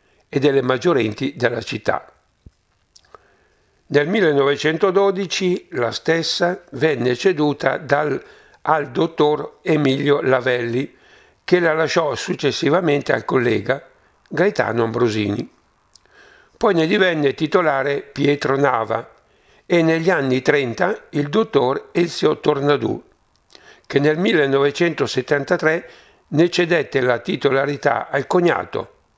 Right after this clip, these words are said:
Felice Vitali, che da anni lo affiancava tanto dietro al bancone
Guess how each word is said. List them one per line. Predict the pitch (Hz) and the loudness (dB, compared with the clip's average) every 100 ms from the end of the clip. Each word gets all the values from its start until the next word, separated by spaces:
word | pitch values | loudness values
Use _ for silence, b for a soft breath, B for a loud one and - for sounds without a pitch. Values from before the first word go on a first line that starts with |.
| _ | _
Felice | - 160 143 - 143 | -2 -2 -2 -2 -2
Vitali, | 147 - 110 113 113 - _ _ b b b b | -2 -2 -4 -4 -8 -10 _ _ b b b b
che | - 160 | -2 2
da | 160 | 2
anni | 131 151 | 0 0
lo | 151 123 | 2 0
affiancava | 113 147 135 - 110 135 156 b b b | 0 -2 -2 -2 -2 -2 -6 b b b
tanto | 147 143 - 123 | 0 0 -2 -4
dietro | 117 131 120 113 | 2 0 2 -2
al | |
bancone | 104 160 - 120 120 139 - | 0 -2 2 0 2 -2 -6